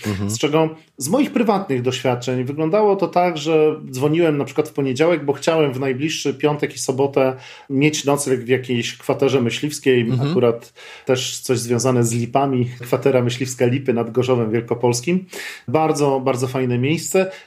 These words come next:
Speaker 2: i nie było żadnego problemu. "Proszę bardzo, proszę przyjechać", e, spoko. Były też takie momenty w Borowcu,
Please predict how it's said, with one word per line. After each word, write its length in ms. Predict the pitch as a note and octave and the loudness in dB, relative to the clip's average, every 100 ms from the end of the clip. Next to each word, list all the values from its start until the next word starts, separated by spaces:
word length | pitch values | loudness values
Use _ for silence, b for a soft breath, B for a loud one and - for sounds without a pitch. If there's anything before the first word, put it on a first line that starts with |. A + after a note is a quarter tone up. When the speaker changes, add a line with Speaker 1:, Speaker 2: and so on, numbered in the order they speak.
| _ | _
Speaker 2:
i 60 | F3+ | 2
nie 120 | G3+ | 4
było 200 | A3+ G#3+ | 4 4
żadnego 340 | G3 G3 F#3 | 2 2 0
problemu. 520 | - E3 E3 C#3+ A2+ - | 0 0 2 2 0 -4
"Proszę 240 | - - | -4 -2
bardzo, 340 | C#3 E3+ D#3 D#3 | 2 2 2 -4
proszę 240 | C#3 C3+ | -2 -6
przyjechać", 960 | B2+ B2 B2+ D3 C3+ A#2+ A#2 - - B2+ | -4 0 2 2 2 2 0 -8 -6 0
e, 460 | A#2 A2+ A2+ A2 A2 - - - - | 4 4 4 0 -4 -14 -20 -20 -14
spoko. 480 | - B2 A#2+ F#2+ - _ | -4 -4 -4 -8 -14 _
Były 380 | D3+ C3+ F#3+ G3+ | -4 2 4 4
też 200 | G3 E3+ | 2 0
takie 240 | F#3 - D#3 | 0 0 2
momenty 460 | C#3 D3 D#3+ E3 D#3 D3 C3 B2 _ _ _ _ _ _ _ B2+ | 2 0 0 0 2 2 -2 -8 _ _ _ _ _ _ _ -8
w 100 | A#2+ | 0
Borowcu, 800 | C3+ D3 D3+ - D3+ C#3 C3+ | 2 2 0 0 2 4 4